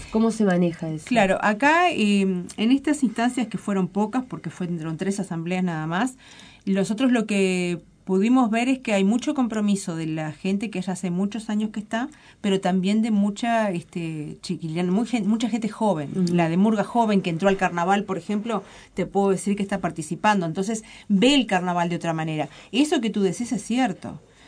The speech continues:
Speaker 2: Porque muchos, y bueno, y vamos a salir en tal lado porque me pintan lindo, porque me visten lindo, porque canto un rato y porque además por algo me pagan.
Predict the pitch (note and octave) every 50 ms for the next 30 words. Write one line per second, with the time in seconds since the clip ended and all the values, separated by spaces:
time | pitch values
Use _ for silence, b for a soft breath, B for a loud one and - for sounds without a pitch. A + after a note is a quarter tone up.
0 | b b b F#3 F3 D#3+ D#3 F3 E3+ E3+ E3 E3 D#3+ D#3 D3+ D3+ D3 - - -
1 | F3 F3+ G#3+ C4 C#4 C4 - A#3+ G#3 G#3+ F#3 F#3 F#3 F#3+ F#3+ A3+ B3+ A3+ F#3+ E3
2 | D#3 F#3 G3+ A3+ A3+ A3 G#3 - - F#3 F#3 G3 F#3+ F#3+ F#3 F#3 G3 F#3 G3 G3+
3 | G#3 A3 A#3 B3+ C4+ B3 - F#3+ E3 D#3 E3+ E3+ F3 E3 D#3 - F#3+ G3 F#3+ G3
4 | F#3 F#3+ F#3 G3+ G#3 G#3+ A3 - - D#3 D#3 E3+ E3 E3 E3 E3 F3+ F#3 F3+ -
5 | G3 G3 F#3+ F#3+ G3 G3+ G#3 A3 A#3 - - E3 D3+ - D#3 D3+ - F3+ F#3+ G3
6 | G3 G#3 G3+ G3 G3 G#3 G#3 G#3 G#3 B3 B3 - F#3+ E3+ - F3 E3+ E3+ F3+ F#3
7 | F#3 - F3+ E3+ F3 F3 E3+ D#3+ D#3+ D3 G#3 G3+ G3 E3 D3+ C#3+